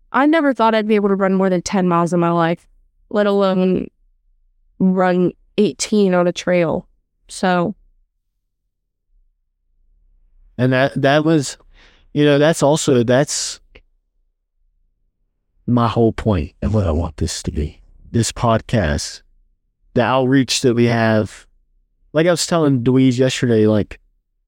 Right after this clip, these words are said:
Speaker 2: if the Apostle Paul had a freaking podcast, you know how many people he would have touched? So if this thing only reaches five,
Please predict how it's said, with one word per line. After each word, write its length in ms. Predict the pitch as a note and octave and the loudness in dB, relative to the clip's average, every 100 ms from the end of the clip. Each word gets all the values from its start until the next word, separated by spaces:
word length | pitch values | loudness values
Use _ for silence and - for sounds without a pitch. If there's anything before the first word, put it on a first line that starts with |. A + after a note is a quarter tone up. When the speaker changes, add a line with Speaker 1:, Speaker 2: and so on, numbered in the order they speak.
| _ _ _ _ _ _ _ _ _ _ _ _ - | _ _ _ _ _ _ _ _ _ _ _ _ -6
Speaker 2:
if 120 | B2 | -2
the 120 | C3 | 0
Apostle 420 | A#2+ - C4 - | 0 0 -2 -2
Paul 380 | C#3+ - C3+ D#3+ | -4 0 0 0
had 160 | D#3+ A#2 | 0 -2
a 40 | |
freaking 400 | - E3+ - A#2+ | -2 -4 -2 -2
podcast, 800 | - B2+ D3+ - F#3 F3 - - _ _ _ _ _ _ _ _ - | 0 -2 -2 -4 -4 -4 -6 -18 _ _ _ _ _ _ _ _ -4
you 60 | |
know 20 | F3 | 0
how 20 | |
many 140 | G3+ E3+ | 0 0
people 340 | - F#3 F#3 | -2 0 0
he 160 | F3 F#3 | 2 2
would 140 | F#3 | 2
have 120 | F3+ | 0
touched? 520 | - G3 F3+ - - _ | -2 -4 -4 -8 -14 _
So 400 | - D#3 D#3 C#3+ - - _ | -2 0 2 0 -8 -20 _
if 160 | D3 - | -4 -2
this 180 | A#3+ - | -2 0
thing 180 | A#3 G3+ | -2 2
only 200 | F#3 E3 | 2 2
reaches 320 | E3 D#3 C3+ | 0 0 -4
five, 640 | - D#3+ G#3 F#3 C3+ - | -2 -2 0 0 0 -4